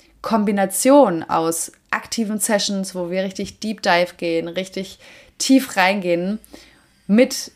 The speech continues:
diesem Raum Me-Time, einfach mal sein zu dürfen, deine Emotionen einfach mal Raum zu geben, zu meditieren, zu visualisieren, Magic ist. Und was ich zusätzlich noch mache, ist, dass ich dir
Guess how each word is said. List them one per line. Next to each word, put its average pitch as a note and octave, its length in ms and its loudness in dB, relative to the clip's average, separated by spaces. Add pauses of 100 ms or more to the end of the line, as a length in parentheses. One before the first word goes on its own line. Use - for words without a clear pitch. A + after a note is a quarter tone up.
(280)
diesem G3 240 -2
Raum G#3+ 720 2 (340)
Me-Time, F3+ 840 0
einfach G3 260 -6
mal G#3 180 -4
sein G3 440 2
zu G3 180 -8
dürfen, E3+ 400 -8
deine F3+ 180 -6
Emotionen A3 800 4
einfach F#3+ 260 -6
mal G3 180 0
Raum G#3 400 2
zu - 180 -8
geben, E3 420 -10 (560)
zu - 140 -4
meditieren, G#3 680 0
zu G3 180 -6
visualisieren, G3 960 0 (840)
Magic F3 580 2
ist. - 460 -14 (160)
Und F3+ 80 -4
was F#3 120 -4
ich G#3 140 -8
zusätzlich D4+ 500 2
noch A#3+ 180 0
mache, A3 200 0
ist, G3+ 200 -4
dass G3 100 -8
ich G3+ 140 -12
dir F#3+ 260 2